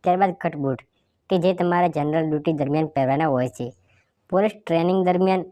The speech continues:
અમુક ટાઈમે પણ તમારે બંદોબસ્તમાં જવાનું હોય છે, ત્યારે આ બૂટ તમારે કામ આવતા હોય છે.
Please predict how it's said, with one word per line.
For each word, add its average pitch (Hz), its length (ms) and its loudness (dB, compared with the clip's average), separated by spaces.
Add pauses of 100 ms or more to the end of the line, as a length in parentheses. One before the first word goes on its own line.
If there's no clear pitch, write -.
(160)
અમુક 185 220 2
ટાઈમે 175 280 0
પણ 175 200 -4
તમારે 160 240 0
બંદોબસ્તમાં 143 500 -2
જવાનું 143 260 0
હોય 147 120 0
છે, 156 180 -8 (640)
ત્યારે 190 160 2
આ 175 160 0
બૂટ 175 160 0
તમારે 143 360 -2
કામ 139 200 -6
આવતા 131 240 -2
હોય 123 180 -4
છે. 131 160 -12